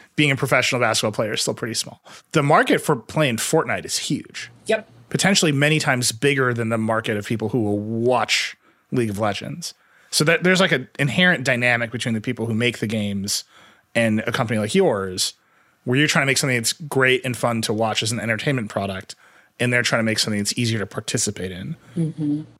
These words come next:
Speaker 1: Do you think that tension's unresolvable? Because sometimes I, when you say Fortnite is constantly changing the game, they're doing it to make it more interesting to play, not more interesting to watch other people play.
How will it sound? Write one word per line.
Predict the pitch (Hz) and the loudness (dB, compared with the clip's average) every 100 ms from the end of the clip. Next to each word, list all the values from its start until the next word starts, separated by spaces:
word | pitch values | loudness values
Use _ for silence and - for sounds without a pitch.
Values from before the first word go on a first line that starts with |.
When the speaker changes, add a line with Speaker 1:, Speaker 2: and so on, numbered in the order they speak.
| - | -4
Speaker 1:
Do | 160 | 0
you | |
think | 160 202 | 2 2
that | 202 | 4
tension's | 190 190 160 | 2 2 2
unresolvable? | - 147 139 117 107 131 160 | 2 2 2 2 2 2 0
Because | 143 135 | 0 -2
sometimes | - 180 175 143 | 0 2 2 4
I, | 139 120 - - - - | 2 0 -8 -20 -18 -4
when | 170 185 | 2 2
you | |
say | 180 196 | 4 2
Fortnite | - 185 160 143 | 2 2 4 2
is | 123 | 0
constantly | - 139 110 123 | 0 0 0 -4
changing | - 139 123 110 | -2 -2 -2 -2
the | |
game, | 104 131 90 85 117 _ _ _ - | -2 -4 -6 -10 -16 _ _ _ -2
they're | 147 | 0
doing | 143 180 160 | 4 4 2
it | |
to | - 139 | 0 -2
make | 123 | 0
it | 113 | -2
more | 110 | -2
interesting | 127 - - 101 | -2 0 -2 -4
to | |
play, | - - - 113 - _ _ _ | -6 -6 -6 -8 -16 _ _ _
not | 131 131 131 | 0 0 2
more | 131 | 0
interesting | 113 113 - 107 107 | 0 0 0 0 0
to | 107 | -2
watch | 98 - | -2 -6
other | - 143 | -8 -10
people | 139 - | -12 -14
play. | - | -16